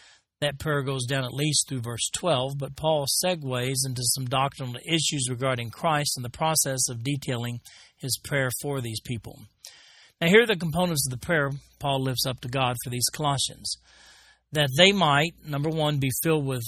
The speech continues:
the knowledge of his will and all wisdom and spiritual understanding.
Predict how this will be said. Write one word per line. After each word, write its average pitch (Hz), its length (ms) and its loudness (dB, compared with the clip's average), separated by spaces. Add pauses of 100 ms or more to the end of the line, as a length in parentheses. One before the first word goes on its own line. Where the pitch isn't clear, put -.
the 123 360 -6
knowledge 131 480 0
of 147 100 -4
his 151 180 -4
will 135 340 -2
and 123 80 -4
all 120 200 -4
wisdom 156 440 -2
and 160 100 -4
spiritual 139 440 -2
understanding. 135 720 -2